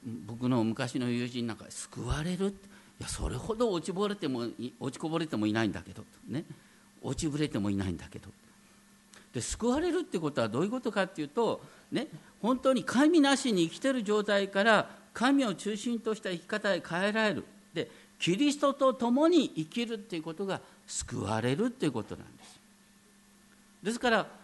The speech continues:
私たちは繰り返しですね、キリストと共に生きるっていうことに、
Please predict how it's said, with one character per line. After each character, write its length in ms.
私 320
た 120
ち 120
は 200
繰 160
り 140
返 200
し 80
で 120
す 120
ね、 80
キ 180
リ 140
ス 80
ト 140
と 200
共 340
に 220
生 120
き 100
る 100
っ 40
て 260
い 60
う 60
こ 120
と 180
に、 220